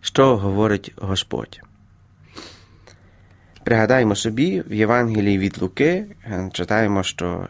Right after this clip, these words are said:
Ісус, м, в пі-, в суботній день був в синагозі, і подали йому уривок, подали йому, е, сувій, він відкрив там, де було написано пророцтво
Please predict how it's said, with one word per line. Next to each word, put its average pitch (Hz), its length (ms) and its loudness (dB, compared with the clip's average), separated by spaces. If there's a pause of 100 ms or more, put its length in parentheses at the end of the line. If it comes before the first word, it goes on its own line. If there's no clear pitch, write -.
(140)
Ісус, 143 640 0 (460)
м, 92 280 -2 (160)
в - 260 -20
пі-, - 180 -8
в - 40 -8
суботній 98 540 2
день 123 360 2 (120)
був 101 140 0
в - 80 -8
синагозі, 110 680 2 (1120)
і 95 160 2
подали 101 440 4
йому 95 440 2 (100)
уривок, 104 600 0 (280)
подали 98 360 2
йому, 92 440 0 (140)
е, 90 260 0
сувій, 139 680 2
він 98 200 2
відкрив 113 640 0 (1300)
там, 104 260 2
де 90 300 2
було 95 580 2
написано 98 540 2
пророцтво 120 680 2